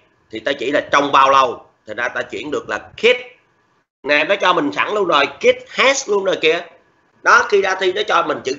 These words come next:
kid và chữ has. Thì mình thấy, à, kid và has rồi. Thì chắc chắn mới chia y tại hoàn thành rồi. Đấy. Nhưng mà đừng có đưa chữ start thì vô là sai liền.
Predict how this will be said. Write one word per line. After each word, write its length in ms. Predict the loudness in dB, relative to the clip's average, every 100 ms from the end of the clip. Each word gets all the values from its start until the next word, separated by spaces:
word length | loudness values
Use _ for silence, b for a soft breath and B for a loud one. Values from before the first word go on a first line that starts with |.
| 2
kid 240 | 2 2
và 60 | -4
chữ 240 | -4 -4
has. 320 | 0 0 0 -12 b b
Thì 60 | -10
mình 100 | -6
thấy, 80 | -4
à, 500 | 0 2 4 0 2
kid 300 | 2 2 0 -2
và 140 | 0
has 240 | 0 -2 -2
rồi. 220 | -2 -2 -4 B B
Thì 120 | -18 -8
chắc 280 | -2 -2 -2
chắn 220 | -4 -4 -4
mới 80 |
chia 180 | -6 -6 -4
y 140 | -4 -6
tại 140 | -6 -4
hoàn 160 | -6 -8
thành 220 | -12 -10
rồi. 100 | -12 -16 -20 -20 _
Đấy. 160 | -2 -2 -6 b b b b b _ -2
Nhưng 140 | 2
mà 120 | 2
đừng 160 | 4 2
có 60 | 4
đưa 160 | 4 4
chữ 160 | 2 0
start 340 | 2 4 4 0
thì 180 | -8 -6
vô 120 | -6
là 120 | -4 -4
sai 260 | -4 -4
liền. 280 | -2 -4 -8